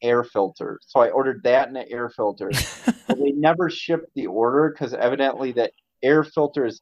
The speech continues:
Speaker 1: discontinued and they didn't reach out to me to let me know. So I just, this morning at, like,
Speaker 2: Awesome.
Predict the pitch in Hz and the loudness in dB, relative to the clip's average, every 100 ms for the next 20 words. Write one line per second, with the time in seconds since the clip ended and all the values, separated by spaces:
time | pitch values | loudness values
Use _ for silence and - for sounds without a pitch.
0 | - 123 - - 113 - 113 123 139 151 | -8 -8 -8 -10 -8 -4 -2 2 4 4
1 | 151 _ _ 117 113 123 120 117 135 131 | 2 _ _ 0 2 2 0 0 0 -2
2 | 107 113 120 - 120 117 - 110 107 104 | -6 -6 -4 2 4 4 0 -10 -10 -6
3 | 104 104 98 104 101 98 - - 107 120 | -2 0 0 -4 -4 -4 -4 0 2 2
4 | 139 139 - - 127 - 151 151 143 120 | 2 -2 -4 -6 -6 0 4 4 4 0
5 | 117 110 - 110 104 101 | -4 -4 2 4 4 0